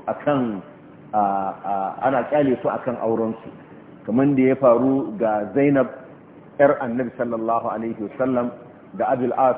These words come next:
ibn Rabi', mijinta. Kaga ita ta, a, lokacin da aka yi yakin, lokacin da aka yi yakin Badar, da aka kama shi ribatacce, ana neman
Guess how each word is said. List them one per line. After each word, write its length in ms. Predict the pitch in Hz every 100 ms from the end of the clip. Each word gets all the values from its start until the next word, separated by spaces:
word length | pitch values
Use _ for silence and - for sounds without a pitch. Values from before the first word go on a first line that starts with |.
| -
ibn 200 | 120 120
Rabi', 400 | 98 101 98 92 - - - - -
mijinta. 500 | 135 113 113 95 80 - - - - -
Kaga 260 | - 120 123
ita 600 | 135 135 139 135 135 -
ta, 180 | 135 139 135 135 - -
a, 120 | 110 104 104 101
lokacin 440 | 117 135 131 139
da 140 | 123 113
aka 200 | 135 131
yi 320 | 127 135 135 - - - - -
yakin, 720 | - 127 135 135 127 113 101 87 - - - - - - - -
lokacin 680 | 123 135 127 143 127 113 98 - - - - -
da 140 | 110 127
aka 140 | 127
yi 80 | 120
yakin 320 | 127 127 123
Badar, 540 | 110 147 151 120 - -
da 80 | 107 131
aka 80 | -
kama 320 | 139 143 131 107
shi 120 | - 104 - - - - -
ribatacce, 640 | 110 110 107 131 123 143 120 - - - - - - - - - - - - - - -
ana 260 | 131 127
neman 560 | 123 127 131 127 127